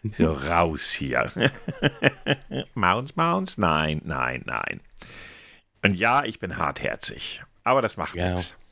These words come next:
Speaker 1: Das macht mal so gar nix.
Speaker 2: Aber jetzt mal, fällt deine auch grad so heftig?
Speaker 1: Ja, ich hab, ich bin sie fleißig mit der Bürste am Bearbeiten, weil sie leckt ja auch si-, sich das Fell ab wie so eine Bekloppte und dann fängt das Gekotze an, hab ich ja gar keinen Bock drauf.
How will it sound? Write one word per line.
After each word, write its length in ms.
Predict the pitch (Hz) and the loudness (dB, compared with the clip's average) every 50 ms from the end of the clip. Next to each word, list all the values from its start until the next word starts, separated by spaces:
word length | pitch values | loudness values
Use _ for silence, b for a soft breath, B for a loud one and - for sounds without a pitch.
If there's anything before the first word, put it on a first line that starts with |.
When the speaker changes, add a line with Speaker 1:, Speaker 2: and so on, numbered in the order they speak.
| _ _ _ _ _ _ b b b b b b b b b b - | _ _ _ _ _ _ b b b b b b b b b b 0
Speaker 1:
Das 280 | - 92 104 110 - - | 2 2 2 2 0 0
macht 360 | 110 104 95 - - _ - | 0 0 0 0 -8 _ -4
mal 220 | 90 87 87 85 80 | 0 2 2 2 2
so 120 | 82 87 | 0 0
gar 240 | 90 90 73 71 60 | 0 2 2 2 0
nix. 400 | 50 50 - - - - - - _ _ _ _ _ _ _ - | -4 -8 -12 -10 -10 -10 -10 -12 _ _ _ _ _ _ _ -4
Speaker 2:
Aber 180 | - 101 101 | -2 0 0
jetzt 180 | 101 - - - | 0 -2 -2 -2
mal, 100 | 117 104 98 - - | -2 -2 -2 -6 -16
fällt 520 | - - - - - - 113 113 110 - - | -14 -8 -8 -6 -2 -2 -2 -2 -2 -2 -2
deine 340 | 104 101 107 104 107 - - | 0 0 0 0 -2 -4 -8
auch 300 | - 110 117 117 - - | -6 -6 -6 -6 -8 -10
grad 280 | - - 104 110 107 - | -6 -4 -4 -4 -4 -4
so 220 | - - 98 87 | -6 -6 -6 -6
heftig? 920 | - - - - - - - 110 110 - - - - - 82 87 90 90 92 | -8 -12 -16 -18 -12 -8 -6 -4 -4 -6 -8 -12 -4 0 2 2 4 4 4
Speaker 1:
Ja, 160 | 98 101 98 - - _ - | 4 2 2 0 -4 _ -2
ich 340 | 101 98 92 - - - - | -2 -2 -2 -4 -6 2 2
hab, 200 | 110 - - _ _ - - - | 2 2 2 _ _ -16 -4 0
ich 280 | 110 98 - - 131 | 0 0 0 -4 -4
bin 180 | - 123 120 120 | 0 0 2 2
sie 120 | 113 113 | 2 0
fleißig 600 | 101 - - 110 110 127 143 139 - 131 117 117 | 0 0 0 2 2 2 2 0 -4 -6 -6 -2
mit 140 | 117 123 113 | -2 2 4
der 80 | 110 107 | 4 4
Bürste 420 | 101 107 107 107 98 - - - | 4 4 2 2 2 2 0 0
am 140 | 71 80 80 | 0 0 0
Bearbeiten, 680 | 76 76 71 67 65 69 73 69 60 - 80 98 123 B B B B B B B B B B B B B B - | 0 2 2 2 2 2 0 0 -2 -2 -4 -4 -4 B B B B B B B B B B B B B B 2
weil 120 | 87 87 | 2 4
sie 140 | 92 90 98 | 4 4 0
leckt 340 | 95 95 117 131 - _ - - | 2 2 2 2 0 _ 0 2
ja 100 | 90 76 | 4 4
auch 180 | 92 92 87 | 4 2 0
si-, 400 | - - 101 101 98 - - - | 0 2 4 4 4 4 0 -4
sich 220 | 95 90 104 104 - | 0 0 -2 0 0
das 180 | 101 87 - | -2 -2 -2
Fell 260 | - - - 120 135 | -2 2 2 2 4
ab 180 | - - - - | 2 0 0 0
wie 20 | 95 | -2
so 120 | 87 90 | -2 0
eine 40 | 90 | 0
Bekloppte 500 | 82 87 - - - 95 85 - - - | 0 0 -2 0 2 2 2 2 2 0
und 100 | 90 87 | 2 2
dann 120 | 85 85 | 2 0
fängt 220 | - - 101 98 - | 2 0 0 2 2
das 120 | 87 - | -2 0
Gekotze 480 | - 104 104 - 107 117 - - - 73 | 0 -4 0 2 2 2 2 4 2 2
an, 140 | 73 78 80 | 2 2 0
hab 80 | 82 | -2
ich 80 | 82 76 | 0 0
ja 80 | 78 78 | -2 0
gar 160 | 85 92 107 | 2 2 2
keinen 180 | 104 92 78 78 | 2 2 0 -2
Bock 180 | 73 71 - - | -2 -6 -8 -8
drauf. 380 | - 80 78 85 110 - - | -2 2 4 4 4 2 -2